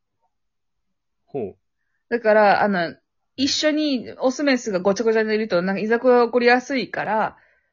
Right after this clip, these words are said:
Speaker 2: 別居してて、
Speaker 1: うん。
Speaker 2: で、いざ、だ、夜とか、なんかこ-、この時期、
Speaker 1: うん。
Speaker 2: その産卵の時期かわかんないけど、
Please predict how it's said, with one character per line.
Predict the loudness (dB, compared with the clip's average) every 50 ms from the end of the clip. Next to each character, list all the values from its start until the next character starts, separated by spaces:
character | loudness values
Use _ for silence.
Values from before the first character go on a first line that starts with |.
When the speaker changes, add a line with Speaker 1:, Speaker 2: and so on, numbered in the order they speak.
| _ _ _
Speaker 2:
別 | 0 0 0 0 -4 -4
居 | 2 6 6 8 8 6
し | 4 0 -4 -6
て | -6 -6
て、 | -4 0 2 2 2 2 0 -4 -8 -8
Speaker 1:
う |
ん。 | -6
Speaker 2:
で、 | -6 -4 -4
い | -2 0
ざ、 | 2 4 4 4 4 2
だ、 | 2 2 2 4 2
夜 | 0 0 2 4 6 6 6 4
と | 0 -4 -2
か、 | 0 2 2 0 0 -4 _ _
な | -6 -4 -4
ん | -2
か | -4 -6
こ-、 | -6 -6 -8 -8 -4
こ | -4 -2 0
の | 0 0
時 | -2 -4
期、 | -8 -8 -8 -10
Speaker 1:
う |
ん。 | -8
Speaker 2:
そ | -6 -6
の | -6 -4
産 | -2 0 0 2 0
卵 | 0 0
の | 0 -2
時 | -4 -6
期 | -6
か | -6 -6
わ | -4
か | -4 -4 -6
ん | -6
な | -8 -12
い | -14
け | -12 -10
ど、 | -8 -8 -8 -10